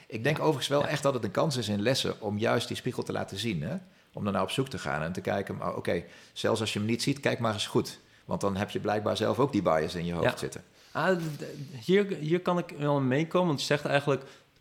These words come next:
Speaker 2: het verschil is dat het meer verborgen is in
Speaker 1: Hmm.
Speaker 2: chat G P T. Dus jij zegt niet dat het meer biased is dan mensen zelf.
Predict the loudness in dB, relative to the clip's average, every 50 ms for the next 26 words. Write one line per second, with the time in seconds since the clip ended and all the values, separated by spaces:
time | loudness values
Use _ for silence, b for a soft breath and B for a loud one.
0 | _ _ -8 -6 -6 -4 -4 -4 -2 4 4 6 6 6 4 4 4 4 4 2
1 | 0 -2 -6 -2 0 2 4 2 2 0 -2 -4 -2 2 4 6 6 6 4 2
2 | -2 0 0 0 2 2 2 2 2 2 2 2 2 2 2 2 2 2 2 4
3 | 4 2 2 4 4 2 2 4 2 2 4 4 2 0 -2 B B B B B
4 | -8 -2 0 0 2 2 2 2 4 6 6 6 6 8 6 6 8 6 6 4
5 | 2 0 0 4 6 6 8 8 8 8 6 6 4 6 8 8 8 8 4 -2
6 | -12 -20